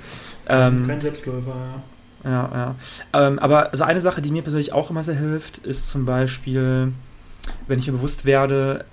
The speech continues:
Speaker 2: dass es ja auch in der Vergangenheit zum Beispiel Klassengesellschaften gab, also jetzt wie zum Beispiel die, also die Sklavenhalterinnen-Gesellschaft im, im, äh, in der Antike,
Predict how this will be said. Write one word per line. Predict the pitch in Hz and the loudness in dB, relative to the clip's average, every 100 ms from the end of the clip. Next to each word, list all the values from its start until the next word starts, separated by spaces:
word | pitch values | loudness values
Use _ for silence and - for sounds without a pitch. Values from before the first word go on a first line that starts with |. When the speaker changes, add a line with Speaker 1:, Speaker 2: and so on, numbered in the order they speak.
| - | -8
Speaker 2:
dass | 127 127 | -6 -4
es | |
ja | 143 | -4
auch | 131 | -2
in | |
der | 135 | -2
Vergangenheit | 131 131 131 | 0 0 0
zum | 127 113 | -2 -2
Beispiel | 113 - 123 113 113 113 | -2 -2 -4 -2 -2 -4
Klassengesellschaften | - 127 127 110 107 117 123 113 | -6 -6 -4 -2 -4 -6 -8 -6
gab, | 113 113 - - | -4 -6 -10 -10
also | 113 113 | -6 -6
jetzt | 110 | -6
wie | 117 | -8
zum | |
Beispiel | 120 123 117 | -8 -4 -2
die, | 120 | -2
also | 117 | -4
die | 117 - - 123 120 123 | -8 -10 -4 0 0 0
Sklavenhalterinnen-Gesellschaft | 120 127 117 113 113 117 - 123 - | -2 -2 -4 -2 -2 -2 -4 -8 -8
im, | 113 113 113 | -6 -6 -6
im, | 120 117 120 | -4 -4 -4
äh, | 131 113 113 113 117 - - | -4 -4 -4 -4 -8 -12 -8
in | 131 | -2
der | 127 | 2
Antike, | 127 127 131 131 127 123 123 | 2 0 -2 0 0 2 0